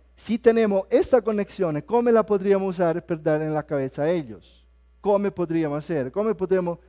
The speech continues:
salirnos de la esclavitud? Uno es esto. En este caso, sí que las redes sociales pueden hacer algo grande, porque nos pueden poner juntos. Pero primero necesitamos despertar. Y despertar significa entender lo que nos está de verdad pasando.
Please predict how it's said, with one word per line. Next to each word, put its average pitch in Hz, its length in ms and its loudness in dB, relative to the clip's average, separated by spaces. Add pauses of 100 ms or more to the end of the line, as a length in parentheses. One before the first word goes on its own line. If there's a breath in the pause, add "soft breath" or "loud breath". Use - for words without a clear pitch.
salirnos 170 480 0
de 151 100 0
la 151 80 0
esclavitud? 147 560 -6 (300)
Uno 220 260 2
es 185 140 0
esto. 180 400 -4 (1200)
En 185 200 0
este 214 280 0
caso, 196 380 2
sí 233 260 -6
que 202 100 2
las 180 140 6
redes 165 220 -2
sociales 165 400 -2
pueden 175 260 -4
hacer 151 400 0
algo 143 560 0
grande, 143 480 2
porque 156 260 -10
nos 160 160 -8
pueden 170 260 -8
poner 151 380 -4
juntos. 151 600 -10 (240)
Pero 202 240 2
primero 185 400 0
necesitamos 156 420 -4
despertar. 156 1040 0 (400)
Y 160 100 0
despertar 175 580 0
significa 160 320 -6
entender 180 460 0
lo 156 180 -4
que 170 100 -2
nos 160 140 -6
está 160 180 -4
de 151 120 -4
verdad 147 260 -4
pasando. 127 560 -6